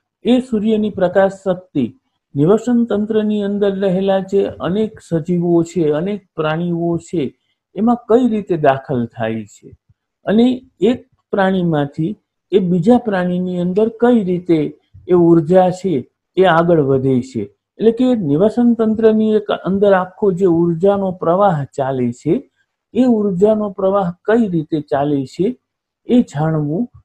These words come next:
એ આપણા માટે ખૂબ જ મહત્વનું બની જાય છે. બધા જ સજીવો છે, એ એમના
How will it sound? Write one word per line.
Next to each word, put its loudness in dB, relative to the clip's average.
એ 2
આપણા 0
માટે -4
ખૂબ 2
જ 0
મહત્વનું 0
બની 2
જાય 0
છે. -8
બધા 2
જ -4
સજીવો 2
છે, -6
એ 2
એમના -2